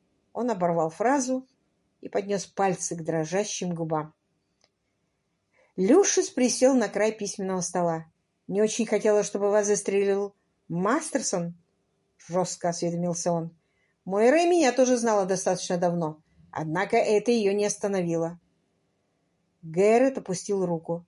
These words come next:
«Не остановило?» удивлённо переспросил он. «Нет». «Очнитесь, Хьюберт! Кто, вероятнее всего, поехал бы за ожерельем, если бы вы вышли из строя?»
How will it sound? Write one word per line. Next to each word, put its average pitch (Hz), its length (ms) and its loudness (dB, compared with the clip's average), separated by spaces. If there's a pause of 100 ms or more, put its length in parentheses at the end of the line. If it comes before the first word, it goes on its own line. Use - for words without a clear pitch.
(280)
«Не 175 160 0
остановило?» 196 760 2 (540)
удивлённо 180 540 0
переспросил 175 640 -4
он. 175 200 -2 (260)
«Нет». 247 400 -4 (640)
«Очнитесь, 226 920 0
Хьюберт! 220 680 2 (520)
Кто, 269 340 6
вероятнее 269 720 6
всего, 269 320 2
поехал 254 520 4
бы 247 140 4
за 247 140 6
ожерельем, 254 600 6
если 233 340 2
бы 254 160 4
вы 247 160 4
вышли 247 280 0
из 240 120 -2
строя?» 226 420 4